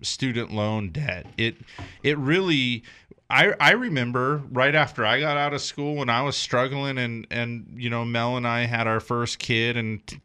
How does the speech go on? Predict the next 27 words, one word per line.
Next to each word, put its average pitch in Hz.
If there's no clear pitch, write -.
times 196
were 214
tough. 135
Um, 120
I 131
remember 147
making 147
that 143
student 147
loan 135
payment. 139
That 143
was 165
one 139
of 151
the 139
bigger 135
bills 120
I 110
had 110
that 98
wasn't 107
just 120
a 110
rent 98
bill, 101
but, 101